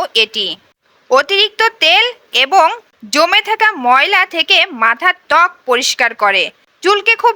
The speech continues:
বেশি শুষ্ক করে না, চুল নরম করতে সাহায্য করে। ও আচ্ছা, একটা কথা তো বলাই হয়নি, এই শ্যাম্পুটি কিন্তু প্যারাবেন মুক্ত একটি শ্যাম্পু। এই শ্যাম্পুটি ব্যবহার করলে নির্দিষ্ট ভলিউম প্রদান করে থাকে।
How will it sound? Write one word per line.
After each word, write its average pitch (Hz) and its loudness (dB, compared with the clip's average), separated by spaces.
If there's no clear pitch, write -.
বেশি 269 0
শুষ্ক 349 -6
করে 220 0
না, 185 0
চুল 330 0
নরম 254 2
করতে 453 0
সাহায্য 240 -2
করে। 170 -2
ও 381 4
আচ্ছা, 403 0
একটা 262 -2
কথা 269 -2
তো 370 -6
বলাই 240 0
হয়নি, 240 -6
এই 311 0
শ্যাম্পুটি 381 -2
কিন্তু 440 -4
প্যারাবেন 311 2
মুক্ত 247 -6
একটি 359 -2
শ্যাম্পু। 220 -4
এই 381 0
শ্যাম্পুটি 427 -2
ব্যবহার 240 0
করলে 392 0
নির্দিষ্ট 254 -8
ভলিউম 277 -2
প্রদান 233 0
করে 220 -2
থাকে। 214 -4